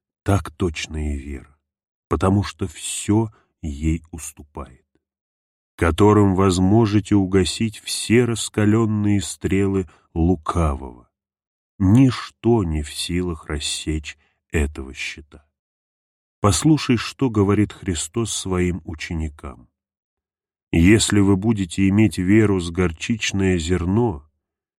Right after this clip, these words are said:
и скажете горе сей: перейди отсюда туда, и она перейдёт». Евангелие от Матфея, глава семнадцатая, стих двадцатый. Но каким образом мы можем приобрести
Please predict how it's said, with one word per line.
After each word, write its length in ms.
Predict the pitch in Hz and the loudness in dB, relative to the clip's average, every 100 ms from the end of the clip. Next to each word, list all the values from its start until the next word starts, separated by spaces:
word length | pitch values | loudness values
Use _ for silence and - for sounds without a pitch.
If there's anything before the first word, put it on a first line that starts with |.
| _ | _
и 120 | - | -4
скажете 580 | 76 - 92 85 80 - | -4 0 0 2 0 -2
горе 360 | 80 85 87 92 | 0 2 2 0
сей: 360 | - 95 98 | -2 0 0
перейди 720 | 87 - 95 90 87 82 101 98 | 0 -2 2 2 0 -2 0 0
отсюда 600 | 85 - - 101 85 78 | 0 -6 -4 -4 -4 -6
туда, 580 | - 78 78 107 110 - _ _ _ - | -8 -4 0 0 0 -6 _ _ _ -2
и 160 | 90 | 2
она 580 | 82 76 73 73 76 76 - _ _ - | 2 0 -2 -2 0 -2 -8 _ _ -6
перейдёт». 520 | 85 82 80 76 78 69 - _ _ _ _ - | -4 -2 -4 -6 -8 -10 -12 _ _ _ _ -10
Евангелие 680 | 71 78 73 71 73 69 | 0 2 2 0 -6 -14
от 100 | 69 | -12
Матфея, 460 | 80 73 - 82 73 | -8 -8 -6 -6 -6
глава 260 | 71 76 80 | -6 -6 -8
семнадцатая, 680 | - 85 104 107 - - 101 | -8 -6 -6 -6 -12 -16 -16
стих 340 | - - 78 | -16 -16 -16
двадцатый. 640 | 73 71 - - - _ 78 _ _ _ _ _ _ _ _ _ _ _ - | -18 -20 -20 -20 -20 _ _ _ _ _ _ _ _ _ _ _ _ _ 0
Но 220 | 98 127 | 6 6
каким 560 | - 127 - 143 120 98 - | 4 0 0 2 2 2 2
образом 580 | 135 123 113 104 101 | 2 2 2 2 0
мы 240 | 101 95 92 | 2 2 2
можем 400 | 95 110 95 92 | 2 2 0 -4
приобрести 1000 | 80 87 80 76 78 - - - 98 | 0 0 0 0 -4 -6 -12 -12 -10